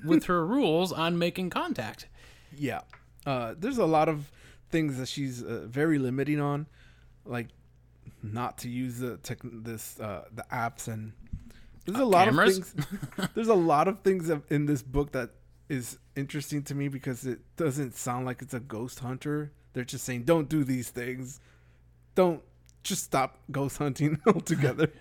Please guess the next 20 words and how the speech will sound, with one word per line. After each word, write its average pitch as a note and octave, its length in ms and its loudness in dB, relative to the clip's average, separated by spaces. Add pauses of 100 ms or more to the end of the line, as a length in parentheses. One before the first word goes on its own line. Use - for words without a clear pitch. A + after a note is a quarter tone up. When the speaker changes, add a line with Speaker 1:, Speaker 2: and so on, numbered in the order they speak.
Speaker 1:
<laughs> - 180 -20
Yeah. A2 100 -10 (680)
Read A3+ 180 4
my E3 140 4
book, D3+ 300 0
but, B2+ 180 -2
you D3 140 0
know, D3 340 0
you C#3 160 -4
shouldn't A#3 300 -2
do B2+ 160 -2
this. G2 260 -8 (260)
<laughs> D#3 280 0 (920)
Speaker 2:
So F3+ 280 2
anyway, C3 520 0
I'm F3 240 0
gonna C#3 380 -2 (320)
show - 300 -10
you A#2 340 -6 (760)
my G#2+ 280 -10